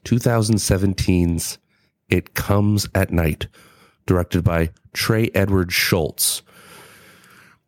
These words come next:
It got a six point two on I M D B and a eighty-eight on Rotten Tomatoes. I think both of those are extremely too high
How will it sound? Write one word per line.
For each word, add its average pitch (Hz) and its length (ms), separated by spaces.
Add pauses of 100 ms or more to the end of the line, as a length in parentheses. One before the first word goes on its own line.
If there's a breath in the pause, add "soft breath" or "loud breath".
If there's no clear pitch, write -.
(120)
It 107 160
got 104 320
a 98 100
six - 320
point 143 340
two 123 520
on 95 160
I 101 160
M 101 120
D 101 180
B 107 360 (1040 loud breath)
and 90 340
a 85 340 (140)
eighty-eight 107 800 (160)
on 87 160
Rotten 80 280
Tomatoes. 78 720 (120)
I 98 80
think 113 320 (100)
both 101 300
of 82 100
those 80 460 (140)
are 80 440 (140)
extremely 95 840
too 78 240
high 73 480